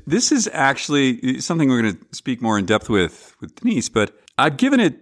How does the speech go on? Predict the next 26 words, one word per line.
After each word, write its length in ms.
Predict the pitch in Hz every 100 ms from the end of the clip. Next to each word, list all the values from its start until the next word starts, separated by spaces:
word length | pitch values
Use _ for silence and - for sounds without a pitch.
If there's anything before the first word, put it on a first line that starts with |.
| _
some 140 | - 107
thought 480 | - 175 82 - -
because 960 | 104 - 120 113 110 107 98 - - _
someone 260 | - 151 143
has 220 | 127 -
asked 420 | 107 110 113 -
me, 520 | 107 92 90 85 87 - -
"What 200 | - 233
were 120 | 190
my 380 | 147 127 147 175
dreams?" 580 | 143 113 117 160 123 78
Not 140 | 190
my 80 | 262
goals, 420 | 175 110 76 80 - - - _ -
what 100 | 190
were 140 | 208
my 180 | 170 143
dreams 720 | 120 123 196 202 120 107 104
in 640 | - 110 107 104 104 98 87
six 320 | - 131 -
or 80 | 104
seven 420 | - 98 98 98 -
areas 420 | 90 92 87 80
of 60 | 78
my 120 | 78
life? 440 | 85 87 71 -